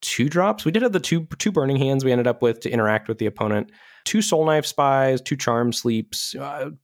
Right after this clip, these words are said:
plenty of removal to push through our things. We also had a Feywild Trickster with a, a reasonable amount of die rolling. Honestly, this deck played out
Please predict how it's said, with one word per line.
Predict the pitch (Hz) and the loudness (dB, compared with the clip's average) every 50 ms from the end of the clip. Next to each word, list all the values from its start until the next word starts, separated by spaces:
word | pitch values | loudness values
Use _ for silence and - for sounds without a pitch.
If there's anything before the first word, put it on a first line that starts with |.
| _ _ _ | _ _ _
plenty | - - 233 311 349 | -4 -4 -2 -2 -4
of | 339 247 | 0 0
removal | 190 135 120 113 113 123 127 143 | 2 2 2 0 0 -2 -2 -4
to | 139 - | -4 -6
push | - - 117 113 - | -4 -4 -4 -4 -2
through | - 120 120 | -2 0 0
our | 110 104 | 0 2
things. | - 117 107 110 107 107 107 110 | 0 0 0 0 0 -2 -2 -4
We | 120 | -4
also | - 120 - - 120 | -4 -4 -2 0 0
had | 110 | 0
a | 104 101 | 0 -2
Feywild | - - 107 104 104 107 104 104 104 104 104 - | -2 -2 -2 0 0 0 0 0 0 -2 -2 -2
Trickster | - 107 - - - 113 110 107 | -4 -4 -4 -2 0 0 0 0
with | 113 131 165 | 0 0 -2
a, | 190 196 - _ - | -2 -2 -4 _ -2
a | 196 | -2
reasonable | 196 151 131 131 131 139 139 127 135 | 0 2 2 2 2 2 2 2 2
amount | 131 123 120 120 120 | 2 2 2 2 0
of | 110 - | 0 0
die | 110 95 104 | -2 0 0
rolling. | 110 117 120 123 123 123 123 - - - - - - - - | 0 2 2 2 2 0 -2 -4 -10 -18 -20 -20 -20 -8 -4
Honestly, | - 208 269 - - 339 | -2 -2 0 0 0 0
this | 311 - | 0 0
deck | - 175 214 - - _ | 0 -2 -4 -4 -10 _
played | - - 127 175 | -2 0 2 2
out | 185 170 - | 2 2 0